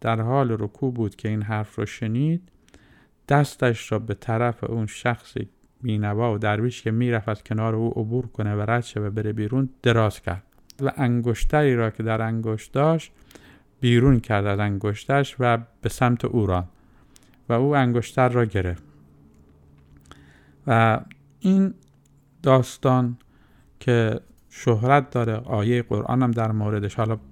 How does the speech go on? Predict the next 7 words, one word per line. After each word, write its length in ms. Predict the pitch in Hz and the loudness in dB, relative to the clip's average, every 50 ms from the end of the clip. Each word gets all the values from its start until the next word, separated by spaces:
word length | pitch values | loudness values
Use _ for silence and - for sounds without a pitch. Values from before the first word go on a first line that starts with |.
| - - - | -20 -16 -8
دیتیل 420 | - 117 101 - - 156 165 165 156 | -6 -6 -4 -2 0 0 0 0 0
داستان، 500 | 127 123 117 113 - - - 127 123 120 | 2 2 2 0 0 -2 0 0 0 2
جزئیات 380 | 113 113 107 107 104 104 104 | 0 -2 -2 -2 -2 -4 -2
داستان 320 | - 107 104 - - 143 135 | -2 -4 -4 -2 -2 -2 0
در 140 | 123 120 117 | 0 0 0
قرآن 400 | 110 104 110 - 127 123 120 127 | -2 -2 -2 -2 -2 0 0 0
نیامده 520 | 131 113 101 104 104 101 101 101 107 | 0 0 0 -2 -2 -2 -4 -4 -6